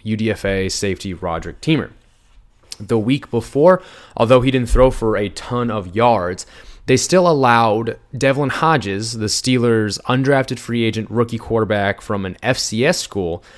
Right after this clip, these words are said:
to complete fifteen of twenty passes. Again, he threw an interception. I believe that was a tipped pass as well,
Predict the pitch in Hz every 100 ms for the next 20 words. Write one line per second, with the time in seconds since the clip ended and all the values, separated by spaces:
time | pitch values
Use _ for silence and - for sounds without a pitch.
0 | - - - 147 127 143 - - 180 -
1 | 160 156 156 - 127 - - 131 123 -
2 | 165 151 - - 92 110 104 104 - 120
3 | 127 120 110 - 131 - 117 101 95 113
4 | 110 107 101 110 107 101 104 - 123 -
5 | - 101 104 98 95 90 110 113 104